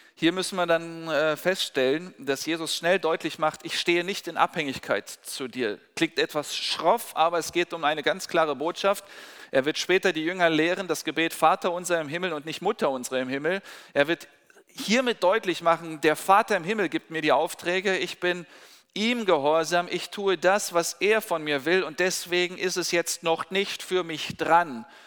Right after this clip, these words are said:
Ja, weil vielleicht Maria dachte, wenn ich ihm jetzt sage, „Hey, die haben ein Problem“, dann springt er auf und wird dann schnell die, dieses, diese Problematik lösen. Ist ja toll, dass sie ihm das zutraut. Sie weiß ja, wer ihr Sohn ist. Sie hatte ja schon bei der Geburt eine, so ein,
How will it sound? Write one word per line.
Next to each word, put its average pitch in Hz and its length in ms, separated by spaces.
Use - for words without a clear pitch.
Ja, 160 260
weil 151 280
vielleicht 156 460
Maria 165 340
dachte, 156 340
wenn 147 120
ich 151 120
ihm 160 120
jetzt 143 160
sage, 143 260
„Hey, 147 240
die 143 140
haben 143 120
ein 131 40
Problem“, 147 420
dann 139 140
springt 151 260
er 131 140
auf 170 320
und 131 160
wird 139 160
dann 135 120
schnell 147 360
die, 135 260
dieses, 143 400
diese 143 220
Problematik 143 720
lösen. 196 500
Ist - 160
ja 135 80
toll, 156 240
dass 143 220
sie 147 180
ihm 151 240
das 135 240
zutraut. 175 500
Sie 143 180
weiß 127 260
ja, 185 200
wer 160 260
ihr 156 200
Sohn 147 300
ist. - 440
Sie 135 180
hatte 139 200
ja 143 80
schon 139 240
bei 139 160
der 135 140
Geburt 143 560
eine, 143 240
so 139 140
ein, 151 140